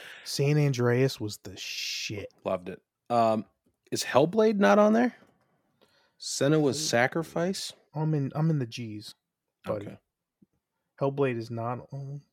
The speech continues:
Speaker 1: maybe on that was on
Speaker 2: It's supposed to be.
Speaker 1: one? I d-
Speaker 2: Oh, you bastards.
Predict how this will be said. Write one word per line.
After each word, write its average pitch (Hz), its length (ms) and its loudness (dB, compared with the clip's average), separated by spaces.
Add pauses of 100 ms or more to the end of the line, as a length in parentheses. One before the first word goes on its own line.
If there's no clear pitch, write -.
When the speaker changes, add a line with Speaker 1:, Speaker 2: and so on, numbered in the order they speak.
Speaker 1:
maybe 139 320 -12
on 113 220 -16
that - 120 -20
was 131 140 -16
on 143 240 -12
Speaker 2:
It's 135 140 -8
supposed 135 340 0
to 170 60 -12
be. 170 160 -12
Speaker 1:
one? 180 180 -12 (2500)
I 143 60 -10
d- 127 380 -12
Speaker 2:
Oh, - 400 -12
you - 180 -20 (140)
bastards. - 640 -18